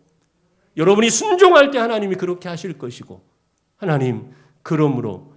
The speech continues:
이천이십이 년 내 형편과 내 처지를 보는 것이 아니라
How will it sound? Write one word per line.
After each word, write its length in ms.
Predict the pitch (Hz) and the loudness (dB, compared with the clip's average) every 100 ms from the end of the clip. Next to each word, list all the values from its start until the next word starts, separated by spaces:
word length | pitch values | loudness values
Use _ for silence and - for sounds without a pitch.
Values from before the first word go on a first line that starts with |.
| - | -16
이천이십이 1040 | 131 - - 107 104 - 120 - 101 90 | -16 -14 -12 -12 -12 -12 -14 -14 -18 -18
년 200 | 92 92 _ _ _ | -20 -20 _ _ _
내 340 | - 117 143 151 | -12 -6 -4 -4
형편과 640 | 151 139 143 143 127 123 | -6 -12 -12 -14 -12 -14
내 360 | 107 110 143 147 | -14 -6 -4 -4
처지를 520 | 147 - 160 127 123 | -6 -10 -8 -8 -8
보는 260 | 117 117 110 | -8 -12 -14
것이 240 | 95 92 | -18 -20
아니라 320 | 90 87 90 | -20 -20 -20